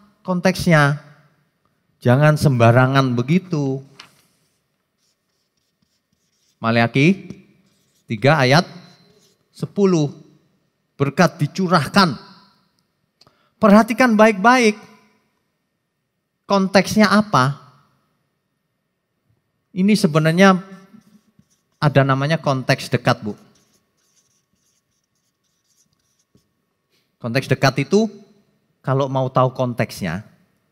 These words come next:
bacalah ayat-ayat yang di dekat situ. Nggak usah jauh-jauh. Jelas ya maksudnya ya? Contohnya ini, Maleaki tiga ayat sepuluh. Konteksnya apa ini sebenarnya?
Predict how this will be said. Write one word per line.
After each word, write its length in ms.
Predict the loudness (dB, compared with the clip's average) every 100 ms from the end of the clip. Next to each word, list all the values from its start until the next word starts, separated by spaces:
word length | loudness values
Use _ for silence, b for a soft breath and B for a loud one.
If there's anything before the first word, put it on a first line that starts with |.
| _ _ -6
bacalah 500 | -4 0 0 0 -2
ayat-ayat 520 | -4 -4 -4 -4 -4 -4
yang 140 | -6
di 100 | -8
dekat 320 | -8 -6 -6 -8
situ. 320 | -8 -8 -10 -12 _ _ _ _ _ _ _
Nggak 140 | -10 -8
usah 140 | -6 -4
jauh-jauh. 480 | -4 -2 0 -2 -4 _ _ _ _ _ _ _ _ _ _ _ _ _ _ -4
Jelas 240 | -2 0
ya 80 | -2
maksudnya 340 | -4 -6 -4 -4
ya? 160 | -6 -10 _ _ _ _ _ _ _ _
Contohnya 480 | -4 0 2 4 6
ini, 240 | 4 2
Maleaki 720 | 0 2 2 4 4 4 4 0
tiga 320 | 2 2 2
ayat 240 | 2 0
sepuluh. 400 | -6 -2 0 0 -2 -12 _ _ _ _ _ _ _
Konteksnya 560 | -2 0 2 2 2 2
apa 160 | 2
ini 240 | 4 4 4
sebenarnya? 720 | 4 4 4 4 2 0